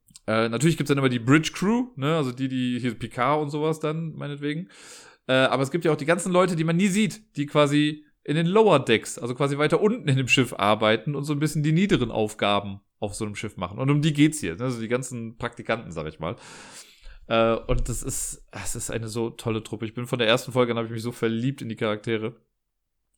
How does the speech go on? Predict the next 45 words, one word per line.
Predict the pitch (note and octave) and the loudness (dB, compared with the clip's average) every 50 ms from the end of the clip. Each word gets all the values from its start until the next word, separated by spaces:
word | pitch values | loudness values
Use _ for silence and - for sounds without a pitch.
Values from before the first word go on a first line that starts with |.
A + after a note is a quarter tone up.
| - - - | -14 -4 0
Da | A2+ A#2+ | 2 2
ist | - D#3 | 4 4
halt, | C#3+ C#3 | 2 2
das | C#3 - | 2 -2
ist | D3 D#3 - | -6 -6 0
klischeemäßig | - C#4 C4 - F#3 F#3 F#3 E3+ E3+ E3 E3 D#3+ D3+ | 2 2 4 6 6 4 4 4 4 2 2 0 0
alles | G#2+ D3 C#3+ C#3+ | 0 0 0 -2
mit | C#3+ C3 | -2 -2
dabei. | B2+ A2 A2 A2+ A#2 A#2+ B2 - - - - - - - - _ | -2 2 4 4 4 4 2 0 -6 -20 -20 -20 -20 -20 -14 _
Und | - C#3 C3+ C#3+ D3 - - - _ _ _ _ _ _ _ _ _ _ _ _ _ _ | 2 2 2 2 0 -4 -8 -16 _ _ _ _ _ _ _ _ _ _ _ _ _ _
falls | _ - - D#3+ F#3+ F#3+ - | _ 0 2 2 2 2 0
sich | E3+ D3+ | -6 -6
jetzt | - D3 C#3 | -6 -6 -6
jemand | D#3+ D3+ D#3 D3+ C#3 | -6 -6 -4 -4 -2
denkt, | D3+ D#3 D#3+ D#3 - | -2 -2 -4 -4 -6
"Oh, | A2 G#2+ A2 | -6 -6 -6
mit | A#2+ A2+ - | -6 -8 -4
Star | - A2+ B2 D3 | 0 2 2 2
Trek | - D#3 - | 0 -2 -4
konnte | - D3 C#3 C3+ | -4 -4 -6 -6
ich | - | -6
noch | C3 | -6
nie | C3 C3+ | -4 -4
was | B2 G2+ - | -4 -4 -4
anfangen", | - - B3 - - G#2+ G2+ B2+ F3 G3 F3 | -4 -6 -6 -4 -2 -4 -2 -2 -4 -6 -2
weil | - G#2 | -2 -2
es | G#2 - | -2 -2
gibt | - C#3+ C#3+ | -4 -4 0
ja, | B2+ A2+ A2 | 0 0 2
glaub | G#2+ B2 D3+ - | 2 0 0 0
ich, | - | -2
gefühlt | - D3 - G3 G3 | -4 -2 0 0 2
immer | G3 F3 D3+ | 2 0 0
zwei | C3+ - C3 A#2+ | 2 2 2 4
Lager, | A2+ A2+ A#2 C3 C3+ B2 B2+ D3+ F3 D#3+ | 6 6 6 6 6 4 2 2 0 -2
ne? | C#3 C#3 D#3+ D#3 - | -4 -6 -6 -6 -6
Entweder | C3 B2+ C3 A#2+ A2+ | -6 -2 0 0 0
man | A2 G#2+ | 0 0
mag | G#2+ G#2+ B2+ C#3+ - | 0 0 0 0 0
Star | - - C#3 C#3+ C#3+ | 0 2 2 2 2
Trek | - D#3 D#3+ D#3 - _ _ _ _ _ _ - - - | 0 -2 -2 -2 -6 _ _ _ _ _ _ -10 -2 2
oder | C#3+ D#3 D3+ | 4 4 4
man | D3 D3 C#3+ | 4 2 2
mag's | D3 D3+ - - | 0 -2 -2 -2
nicht. | C#3+ B2+ A2+ - - _ | -2 -2 -2 -4 -8 _